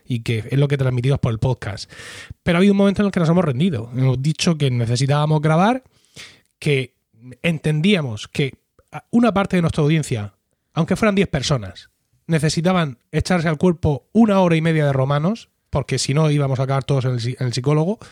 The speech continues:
que acabaremos igual, pero bueno. Y, y nos decidimos hacerlo, eh, en, bueno, co-, como estamos haciendo ahora, por Zoom o por medios telemáticos, que es algo que nunca nos habíamos planteado, ¿vale? Entonces, bueno, pues, esto que para nosotros los podcasters,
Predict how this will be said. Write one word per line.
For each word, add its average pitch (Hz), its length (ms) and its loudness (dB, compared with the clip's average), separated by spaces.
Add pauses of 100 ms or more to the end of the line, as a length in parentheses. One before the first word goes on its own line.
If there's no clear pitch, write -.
(140)
que - 100 -4
acabaremos 143 420 0
igual, 139 300 -2
pero 117 220 -4
bueno. 143 240 -4 (800)
Y, 180 320 2 (220)
y 156 80 -6
nos 160 120 0
decidimos 156 400 0
hacerlo, 165 680 2
eh, 117 680 0 (300)
en, 101 600 -10
bueno, 135 180 -2
co-, 98 200 -6
como 110 220 -2
estamos 120 320 -4
haciendo 123 240 -2
ahora, 180 260 2
por 127 160 -2
Zoom 220 380 2
o 110 180 0
por 107 240 -4
medios 139 240 2
telemáticos, 175 720 0 (180)
que 175 120 0
es 139 60 -2
algo 175 200 4
que 160 100 0
nunca 170 340 0
nos 165 160 -2
habíamos 139 280 0
planteado, 104 680 -6 (160)
¿vale? 147 260 -2 (1120)
Entonces, 151 360 0
bueno, 180 180 0
pues, - 340 0 (380)
esto 185 300 0
que 151 100 0
para 139 220 -2
nosotros 170 280 0
los 214 100 2
podcasters, - 760 -4